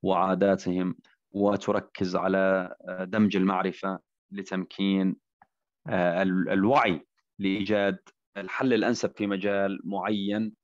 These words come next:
آه، وهذه الأنظمة الذكية يعني لا تستغربوا إذا قلت لكم هي تأخذ في الاعتبار تفكير مستقل، آه، كما تعمل بطريقة تعاونية.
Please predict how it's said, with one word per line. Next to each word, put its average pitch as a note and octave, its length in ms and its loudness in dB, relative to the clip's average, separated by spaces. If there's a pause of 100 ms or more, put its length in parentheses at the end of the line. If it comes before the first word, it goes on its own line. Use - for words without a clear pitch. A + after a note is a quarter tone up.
(460)
آه، G2 220 -4
وهذه G#2+ 760 2
الأنظمة G#2+ 320 0
الذكية G2+ 720 -2
يعني G2+ 300 -6
لا A2 80 0
تستغربوا G2+ 480 -4
إذا F#2+ 80 -2
قلت G2 240 -12
لكم G2 300 -4
هي G2+ 320 2 (440)
تأخذ G2 500 -2
في - 140 -4
الاعتبار G2 500 2
تفكير - 560 -2
مستقل، G2+ 760 0 (500)
آه، F#2+ 160 2
كما G2+ 280 2
تعمل G#2 380 0
بطريقة G#2 720 0
تعاونية. G#2+ 920 2